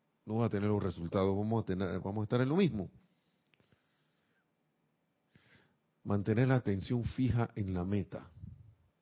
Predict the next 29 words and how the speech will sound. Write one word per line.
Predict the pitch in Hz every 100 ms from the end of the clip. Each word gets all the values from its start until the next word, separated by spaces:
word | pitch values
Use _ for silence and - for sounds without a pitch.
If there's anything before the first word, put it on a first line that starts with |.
| _ _ _ _ _ _ _ _ _ _ _
¿Qué | 135 139
es | - 156 -
lo | 120 101
que | 101
yo | 107 107
quiero? | - 120 101 82 - _ _ _ _ _ _ _ _ _ _ _ _ -
Una | 147 156
vez | 151 156
que | -
ustedes | 139 151 147
se | 135
hayan | 135 143 131
abierto | 113 131 127 131
paso | - - 139 -
a | 113
través | 104 117
de | 127
la | 113
envoltura | 104 98 98 127 135
humana | 131 123 120 92 78 - _ _ - - -
y | -
comienzan | 92 110 139 147 127
a |
alcanzar | 113 110 98 131
un | 139
pequeño | 127 123 156 143 139
logro | 139 147 143
tras | 117 113 -
otro, | 165 123 92